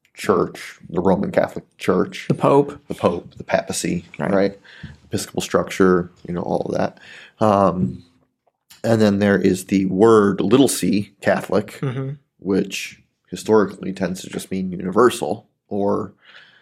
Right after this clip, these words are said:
Speaker 1: like, throughout all ages, those who express faith in Jesus Christ in any denomination.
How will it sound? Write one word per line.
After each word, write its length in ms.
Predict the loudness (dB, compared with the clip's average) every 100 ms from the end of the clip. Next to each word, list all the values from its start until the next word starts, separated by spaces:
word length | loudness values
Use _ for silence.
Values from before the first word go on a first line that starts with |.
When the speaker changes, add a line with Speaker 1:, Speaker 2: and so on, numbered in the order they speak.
| _ _
Speaker 1:
like, 280 | -10 -10 -10
throughout 440 | -6 2 4 4 4
all 360 | 4 4 2 -2
ages, 600 | -2 0 -2 -2 -10 -10
those 440 | 0 2 2 -2 -4
who 300 | -4 -2 -2 -6
express 760 | -10 -8 -2 -2 -4 -10 -14 _ _ _ _ _ _ _ _ _
faith 500 | -16 -2 0 0 -8 -6
in 420 | -4 -2 -6 -10
Jesus 360 | -4 -4 -4 -10
Christ 580 | -2 0 0 -4 -14 -20 _ _ _ -8
in 300 | -6 -6 -10 _ _ _
any 240 | -2 2 2
denomination. 840 | 2 0 -4 -6 -8 -8 -8 -8